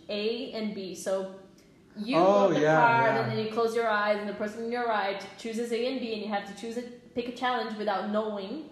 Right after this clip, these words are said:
Speaker 2: Who A and B
Speaker 1: who
Speaker 2: are.
Speaker 1: A and B are. And you
Speaker 2: So
Speaker 1: can be A or B and might kiss someone, I don't know, get
Speaker 2: Yeah,
Speaker 1: naked, lick
Speaker 2: you
Speaker 1: somebody's
Speaker 2: don't know.
Speaker 1: armpit,
Speaker 2: <laughs>
Speaker 1: you know?
Speaker 2: You never know.
Speaker 1: <laughs> Anything
Speaker 2: It
Speaker 1: could
Speaker 2: could be you. It
Speaker 1: happen.
Speaker 2: could be choosing something for yourself.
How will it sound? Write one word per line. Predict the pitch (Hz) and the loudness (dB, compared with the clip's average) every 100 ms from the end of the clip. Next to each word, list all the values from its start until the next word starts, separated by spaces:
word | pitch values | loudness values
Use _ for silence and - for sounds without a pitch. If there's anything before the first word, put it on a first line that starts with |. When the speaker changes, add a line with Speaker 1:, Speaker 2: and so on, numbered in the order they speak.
| - | -4
Speaker 2:
Who | 160 156 139 143 | 2 2 2 0
A | 139 135 | 0 0
and | 123 123 | 2 4
B | |
Speaker 1:
who | 127 | 4
Speaker 2:
are. | 131 247 | 4 4
Speaker 1:
A | 226 220 | 4 2
and | 226 | 0
B | 220 | 0
are. | 220 269 214 | 4 4 4
And | 220 233 302 | 2 2 2
you | 370 | 2
Speaker 2:
So | - | 0
Speaker 1:
can | 262 | -2
be | 233 202 208 | -2 -4 -4
A | 202 | -4
or | 202 | -4
B | 262 269 233 - | -4 -6 -6 -6
and | 226 214 208 - | -6 -4 -6 -10
might | 220 202 202 220 - - - - _ - - | -6 -2 -2 -4 -10 -18 -20 -20 _ -20 -18
kiss | - 330 - - | -2 0 0 0
someone, | 254 247 196 190 | -2 0 -2 -2
I | 196 311 | -4 -4
don't | 440 | -2
know, | 208 254 554 440 | 0 0 0 0
get | 262 139 | 0 2
Speaker 2:
Yeah, | 135 175 269 | 4 4 4
Speaker 1:
naked, | 320 - | 2 0
lick | 247 277 | -2 -2
Speaker 2:
you | |
Speaker 1:
somebody's | - 247 311 170 | 0 4 4 4
Speaker 2:
don't | 170 | 2
know. | |
Speaker 1:
armpit, | 240 - - 240 208 - | 2 0 -2 -2 -2 -4
Speaker 2:
<laughs> | - 165 156 254 | 0 2 2 4
Speaker 1:
you | |
know? | 277 277 302 - 349 - - 294 226 | 4 6 6 6 6 2 0 0 0
Speaker 2:
You | 131 | 2
never | 311 311 330 208 | 4 6 6 8
know. | 226 | 6
Speaker 1:
<laughs> | |
Anything | 427 - 440 | 4 4 2
Speaker 2:
It | - | 6
Speaker 1:
could | 269 | 6
Speaker 2:
could | 233 | 10
be | 349 | 10
you. | 349 392 320 | 10 10 8
It | |
Speaker 1:
happen. | - | 8
Speaker 2:
could | 214 - | 6 6
be | - | 4
choosing | 240 269 262 | 2 4 2
something | - 208 202 202 | 2 0 0 -2
for | 165 143 | 0 0
yourself. | 131 127 139 - 127 | -2 -2 -2 -2 -8